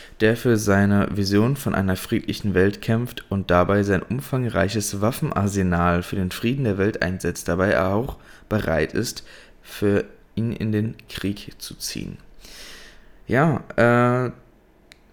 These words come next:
Peacemaker ist eine bunte, bunte, abgefuckte Serie von James Gunn,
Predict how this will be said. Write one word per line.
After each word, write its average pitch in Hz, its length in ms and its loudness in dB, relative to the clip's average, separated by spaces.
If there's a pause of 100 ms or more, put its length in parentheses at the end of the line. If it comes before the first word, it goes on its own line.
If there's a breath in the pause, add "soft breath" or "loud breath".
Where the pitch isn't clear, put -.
(240)
Peacemaker 98 680 4
ist 143 300 -2
eine 139 320 4
bunte, 147 1080 4 (1040)
bunte, 139 360 4
abgefuckte 127 580 0
Serie 113 540 4
von 107 680 0 (140)
James 104 340 0
Gunn, 113 340 0